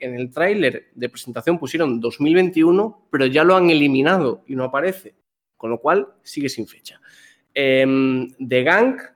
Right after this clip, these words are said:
otra nueva I P, The Medium, que la verdad es que de lo que se mostró a mí me parece lo mejorcito, esa dualidad entre las dos realidades me, me gustó mucho y, y vamos a ver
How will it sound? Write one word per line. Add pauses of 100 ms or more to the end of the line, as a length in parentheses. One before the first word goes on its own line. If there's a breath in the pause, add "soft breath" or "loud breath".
(160)
otra
nueva
I
P,
The
Medium,
que
la
verdad
es
que
de
lo
que
se
mostró
a
mí
me
parece (120)
lo
mejorcito,
esa
dualidad
entre
las (480 loud breath)
dos
realidades
me,
me
gustó
mucho
y,
y
vamos
a
ver